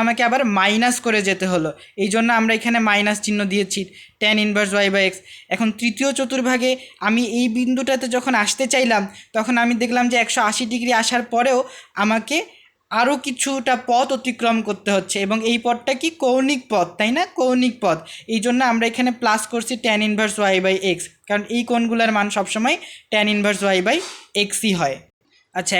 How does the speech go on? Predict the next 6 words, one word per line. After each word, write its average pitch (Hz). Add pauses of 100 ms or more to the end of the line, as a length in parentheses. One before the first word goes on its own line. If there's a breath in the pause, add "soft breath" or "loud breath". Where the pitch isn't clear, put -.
এখন 226
আমরা 262 (140)
চতুর্থ 247
চতুর্ভাগে, 214 (380 loud breath)
অর্থাৎ 233 (100)
চতুর্থ 240